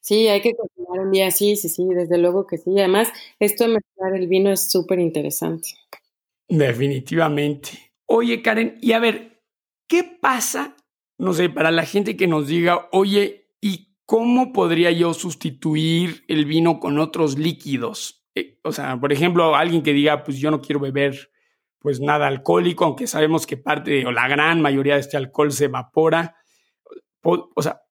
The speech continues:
Speaker 2: podría, otra cosa, ¿los niños pueden consumir alimentos con vino tinto? Y si no, ¿con qué los podemos sustituir?
Speaker 1: Eh, buena pregunta, Bruno. Mira, sí es cierto, después de tres horas el alcohol está prácticamente evaporado,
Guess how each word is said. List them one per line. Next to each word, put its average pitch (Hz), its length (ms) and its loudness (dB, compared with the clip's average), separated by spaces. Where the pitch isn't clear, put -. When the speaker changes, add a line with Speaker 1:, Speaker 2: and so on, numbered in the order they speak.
Speaker 2:
podría, 170 600 0
otra 175 320 0
cosa, 185 260 0
¿los 147 220 2
niños 226 400 2
pueden 208 280 -2
consumir 170 760 0
alimentos 160 580 0
con 156 180 0
vino 156 260 2
tinto? 151 340 0
Y 156 60 2
si 139 120 -2
no, 156 160 2
¿con 165 220 0
qué 185 100 0
los 208 160 -4
podemos 156 420 0
sustituir? 135 640 -4
Speaker 1:
Eh, 190 520 2
buena 190 680 0
pregunta, 190 440 -2
Bruno. 185 220 0
Mira, 196 440 0
sí - 180 2
es 247 140 0
cierto, 226 380 0
después 202 340 0
de 220 80 2
tres 190 300 0
horas 190 320 2
el 160 120 2
alcohol 156 360 0
está 165 480 -2
prácticamente 160 720 0
evaporado, 147 760 -2